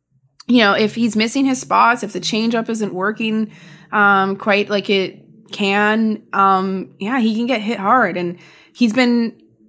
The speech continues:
previously pretty good at, like, getting out of jams and, you know, limiting damage and stuff like that. Like, we've seen him do that quite a lot, but, um, I think recently, like, he's just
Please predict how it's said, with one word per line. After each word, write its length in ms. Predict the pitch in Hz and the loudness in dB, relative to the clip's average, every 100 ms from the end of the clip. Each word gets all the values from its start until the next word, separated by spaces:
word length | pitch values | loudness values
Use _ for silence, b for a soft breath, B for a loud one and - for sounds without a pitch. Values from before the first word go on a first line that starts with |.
| _ | _
previously 1080 | - 226 226 247 247 - 240 233 226 - - - - _ | -8 -2 0 2 0 -2 -4 -4 -4 -6 -12 -18 -18 _
pretty 240 | 247 233 | -4 -4
good 300 | 190 196 202 | -4 -2 0
at, 140 | 214 175 | -2 -2
like, 180 | 180 | -4
getting 400 | 202 190 190 - | -2 0 0 -2
out 240 | 160 170 185 | 0 2 2
of 460 | 196 180 - - - | -2 -4 -12 -16 -10
jams 800 | 180 175 170 180 185 196 185 - | -4 -2 0 0 0 -4 -6 -10
and, 580 | - 185 175 170 170 175 B B B | -6 -2 -2 -2 -6 -10 B B B
you 120 | 202 | -2
know, 160 | 202 180 | 0 0
limiting 520 | 180 202 214 208 202 | 0 2 2 2 0
damage 560 | 185 180 190 208 202 202 | 0 0 0 0 0 -2
and 100 | 202 | -4
stuff 200 | 202 208 | -4 -4
like 160 | 202 | -2
that. 160 | 202 202 | 2 2
Like, 160 | 190 180 | 0 -4
we've 120 | 180 | -6
seen 220 | - 190 | -4 -2
him 140 | 196 | -2
do 180 | 180 185 | -4 -4
that 320 | 175 170 170 | 0 0 -2
quite 240 | - 185 175 | -4 -6 -4
a 60 | |
lot, 500 | 165 165 202 262 - | -2 0 2 0 -2
but, 400 | 196 180 180 170 b b b b | -2 0 0 -2 b b b b
um, 720 | 196 202 190 175 170 160 160 - _ _ _ _ _ _ _ | 2 2 2 0 -4 -6 -8 -12 _ _ _ _ _ _ _
I 120 | 208 | -4
think 240 | 214 220 180 | -2 -4 -2
recently, 680 | 190 190 202 180 180 175 | -4 -4 -4 -4 -4 -2
like, 280 | 175 165 165 | 0 -2 -2
he's 280 | - 208 185 | -6 -4 -2
just 560 | 185 180 - - - | -4 -4 -8 -12 -14